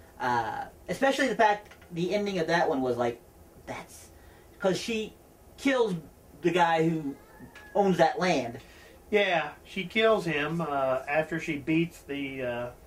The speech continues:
Speaker 2: Changeling in the head with a bat.
Speaker 1: Right, she
Speaker 2: And I
Speaker 1: beat that kid
Speaker 2: guess
Speaker 1: to death with a bat, yeah.
Speaker 2: I guess it liked it 'cause it got in the bag.
Speaker 1: Yeah.
Speaker 2: Uh, then she shoots him. He tells her, "What? Oh, they're not gonna come over here because they're afraid of me."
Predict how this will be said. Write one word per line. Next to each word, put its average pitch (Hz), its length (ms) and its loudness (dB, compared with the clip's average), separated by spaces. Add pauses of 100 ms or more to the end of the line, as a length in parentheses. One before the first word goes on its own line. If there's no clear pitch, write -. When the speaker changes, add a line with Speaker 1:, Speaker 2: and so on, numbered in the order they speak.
Speaker 2:
Changeling 156 540 -4
in 135 100 -10
the 127 80 -8
head 139 220 -6
with 127 120 -8
a 120 40 -8
bat. 127 440 -2
Speaker 1:
Right, 214 320 4
she - 100 -6
Speaker 2:
And 139 60 2
I 139 40 2
Speaker 1:
beat 139 80 -2
that - 60 2
kid 165 80 2
Speaker 2:
guess 175 80 0
Speaker 1:
to 151 80 -4
death 156 100 4
with 120 100 -6
a 110 40 -4
bat, 127 180 2
yeah. 123 240 -2
Speaker 2:
I 139 80 0
guess 170 240 -2
it 160 140 -2
liked 143 280 2
it 131 160 -10
'cause 127 140 -10
it 131 100 -12
got 131 200 2
in 123 40 -14
the 120 60 -14
bag. 117 420 -4 (140)
Speaker 1:
Yeah. 143 300 0 (600)
Speaker 2:
Uh, 123 440 -2
then 156 440 -2
she 147 280 -10
shoots 196 340 -8
him. 143 240 -6
He 220 200 -4
tells 165 360 0
her, 156 400 0 (880)
"What? 131 260 -6
Oh, 143 160 -2
they're 165 140 0
not 180 160 -4
gonna 156 160 -4
come 156 160 -4
over 143 220 -2
here 139 180 -4
because 127 240 -10
they're 120 100 -6
afraid 131 280 -6
of 110 80 -12
me." 95 220 -18